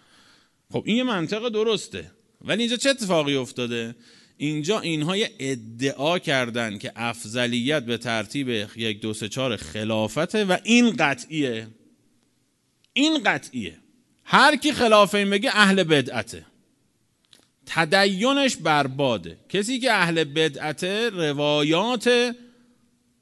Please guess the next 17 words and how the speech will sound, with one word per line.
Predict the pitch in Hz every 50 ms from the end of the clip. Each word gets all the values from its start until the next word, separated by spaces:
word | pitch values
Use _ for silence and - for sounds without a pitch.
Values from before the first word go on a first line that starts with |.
| _ _ _ _ _ _ _ _ _ _ _ _ _ _ _ _ _ _ _ _ _ _ _ _ _ _ _ _ _ _
مرتبط | - 107 120 135 143 135 127 - - 135 131 135 139 135 - 151
با | 139 139 143 143 143
بدعتش | 135 131 151 156 156 139 117 185 214 220 226 214 220
پذیرفته | - 160 143 131 135 131 127 123 117 - - 127
نیست. | 117 107 110 -
یعنی | 131 143 165
هر | 160 139 151 202 226 208
کس | - - 156 139 -
بگه | - 147 147 139 135
علی | 127 127 127 131 127
ابن | 123 131
ابی | 127 127 127 127
طالب | 120 - 131 123 123 120
صلوات | - 127 123 123 120 123
الله | 127 120 123 120
علیه | 117 123 123 -
افضل | - 127 127 123 - 123 151 165 165 147 131 113